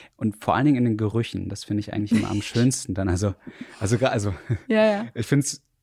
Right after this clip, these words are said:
Speaker 1: schön, klar, wenn das so, so schöne Essensgerüche sind, die
Speaker 2: Mhm,
Speaker 1: irgendwie
Speaker 2: mhm.
Speaker 1: natürlich dann durchkommen. Klar sind's dann manchmal irgendwie geballt, die Ab-,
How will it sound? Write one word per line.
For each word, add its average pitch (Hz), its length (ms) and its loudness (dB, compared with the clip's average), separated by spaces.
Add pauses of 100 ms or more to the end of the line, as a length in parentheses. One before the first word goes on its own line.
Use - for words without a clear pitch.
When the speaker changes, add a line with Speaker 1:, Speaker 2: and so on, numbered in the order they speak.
(120)
Speaker 1:
schön, - 480 2
klar, 104 240 0
wenn 101 100 2
das 98 140 -4
so, 98 240 -4
so 101 100 -10
schöne 95 300 -4
Essensgerüche 131 720 -8
sind, 135 420 -10
die 208 60 -4
Speaker 2:
Mhm, 220 240 2
Speaker 1:
irgendwie 240 220 -4
Speaker 2:
mhm. 208 40 0
Speaker 1:
natürlich 123 400 -8
dann 113 160 -8
durchkommen. 110 580 -8 (420)
Klar 92 200 -2
sind's 98 180 -4
dann 98 140 -2
manchmal 92 400 -4
irgendwie 95 240 -8
geballt, 92 480 -6
die - 140 -8
Ab-, - 180 -12